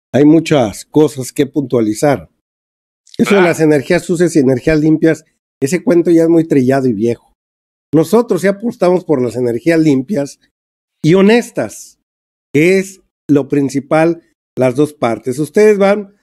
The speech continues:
Speaker 1: por las energías disque limpias, pero el noventa por ciento son de gas,
Speaker 2: Sus-
Speaker 1: o sea, es sucia, el noventa por ciento, y aparte son con unos síntomas de corrupción increíbles. Ahora bien, esa coalición a la cual usted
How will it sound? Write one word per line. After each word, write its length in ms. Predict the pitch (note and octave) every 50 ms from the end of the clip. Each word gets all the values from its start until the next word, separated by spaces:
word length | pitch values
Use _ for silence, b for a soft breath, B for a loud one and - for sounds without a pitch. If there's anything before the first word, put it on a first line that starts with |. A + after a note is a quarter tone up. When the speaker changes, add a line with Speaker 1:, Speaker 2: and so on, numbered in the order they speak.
| _ _ _ _ - C#3+
Speaker 1:
por 140 | D#3 D3+
las 200 | D#3 D#3 C#3+ -
energías 760 | F3 D#3+ D#3 D#3+ D3+ C#3 C3+ - - G3 G3+ G#3 G3+ F#3+ E3 E3
disque 520 | F#3 F3+ D#3+ - - _ - D#3+ D#3 D#3
limpias, 800 | D3+ F3 G#3+ A3+ A3 G#3 G3+ G#3 G#3+ A3 A3 A3 G#3+ - - _ _ _ _ _ _ _ _ _ _ _ _ -
pero 160 | - C3+ C#3+
el 80 | C#3+ C#3
noventa 400 | C#3 D3 E3 F3+ F3 G3 F#3+ F#3+
por 160 | D3 C#3 A#2
ciento 360 | - E3 E3+ E3 E3+ - -
son 480 | - - E3+ D#3+ F3 F3+ F3 E3+ _ _ _ _ _ _ _ _ _ _ _ _ _ _ _ -
de 140 | B2+ C3 B2+
gas, 320 | A#2 C3+ D3 D3+ D#3+ D3+
Speaker 2:
Sus- 280 | - - - - - - -
Speaker 1:
o 80 | B2+
sea, 140 | B2 D3 D#3+
es 80 | D#3 -
sucia, 600 | - G3 F#3+ F#3+ - F3+ D#3+ D3+ D3 C3+ - _ _ _ _ _ _ _ _ _ _ _ _ -
el 100 | C3 C3+
noventa 380 | C#3+ C#3+ D#3 E3 D#3+ F3 D3+
por 160 | - D#3 C3 B2
ciento, 560 | C#3 E3+ E3+ D#3 D3+ - C#3 B2 A#2+ - _ _ _ _ _ _ _ _ _ -
y 60 | B2+
aparte 460 | B2+ B2+ - D#3 D#3 D#3 - D3+ C#3
son 420 | - - D#3+ D#3+ D#3 D#3 D#3+ _ _ _ _ _ _ _ -
con 140 | - C3 C#3
unos 240 | D#3 E3 E3 D3 -
síntomas 540 | - E3 E3 E3 D#3 D#3+ C#3+ C#3+ C3+ A#2+ A2
de 80 | A#2
corrupción 720 | - - A#2+ G#2 A2 G#2 - - C#3 C#3 C#3 C#3 C3+ _ _ _ _ _ _ _ _ -
increíbles. 680 | A#2+ B2 A#2+ A2+ - A#2 A2+ A2+ B2 A#2+ C3 C#3 -
Ahora 280 | E3 F3+ G3 G3+ G3+ G3+
bien, 200 | F#3 F#3+ G3 G#3
esa 260 | G#3+ G3 A3 A3 G3
coalición 440 | - F#3 E3 D#3+ D3 D3 F#3+ F#3+ G3
a 40 | F#3+
la 140 | E3+ D3+ C3+
cual 240 | - E3 E3+ E3+
usted 380 | E3+ C#3+ - - E3 E3+ E3 E3